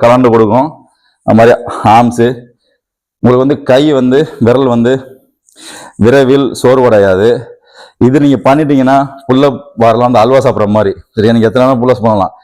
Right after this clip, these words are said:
இதுல ஒரு இருபது பண்ணீங்க, ஒரு பதினஞ்சு பண்ணீங்கன்னா, அதுல ஒரு நூறு, நூத்தம்பது, சாரி, ஒரு இருபது, முப்பது, இதுல வந்து இருபது பண்ணீங்கன்னா நம்ம நார்மலான புல்லப்ஸ்ல கிட்டத்தட்ட ஒரு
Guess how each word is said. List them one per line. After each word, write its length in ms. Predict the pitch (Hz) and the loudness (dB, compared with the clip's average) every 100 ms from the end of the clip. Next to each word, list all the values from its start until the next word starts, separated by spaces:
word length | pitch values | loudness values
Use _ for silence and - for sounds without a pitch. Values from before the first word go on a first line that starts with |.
| _ _ _ | _ _ _
இதுல 120 | 107 120 | 0 0
ஒரு 80 | 120 131 | 2 0
இருபது 220 | 143 135 | 0 0
பண்ணீங்க, 300 | 131 143 139 135 | 0 0 0 -2
ஒரு 60 | 98 | 0
பதினஞ்சு 260 | 120 127 123 | -2 0 -2
பண்ணீங்கன்னா, 260 | 123 139 127 | -2 -2 -2
அதுல 100 | 110 | -2
ஒரு 80 | 117 | -2
நூறு, 100 | 120 113 | -2 -4
நூத்தம்பது, 480 | 120 110 _ 107 101 | -4 -8 _ -2 0
சாரி, 160 | 101 98 | 0 0
ஒரு 100 | 101 107 | 0 0
இருபது, 200 | 143 143 127 | 0 0 -2
முப்பது, 200 | 131 131 110 | -4 -4 -2
இதுல 140 | 123 127 | 0 0
வந்து 120 | 135 139 | -2 -2
இருபது 200 | 151 143 | 0 0
பண்ணீங்கன்னா 400 | 127 117 107 107 151 - _ _ _ _ _ _ _ 110 | -2 -2 -2 -2 -2 -8 _ _ _ _ _ _ _ -2
நம்ம 180 | 135 127 | 0 0
நார்மலான 400 | 127 151 156 156 127 | 2 2 0 0 0
புல்லப்ஸ்ல 400 | 143 135 127 123 165 180 - | -2 -2 0 0 0 -4 -2
கிட்டத்தட்ட 260 | 127 127 | 0 2
ஒரு 60 | 135 | 2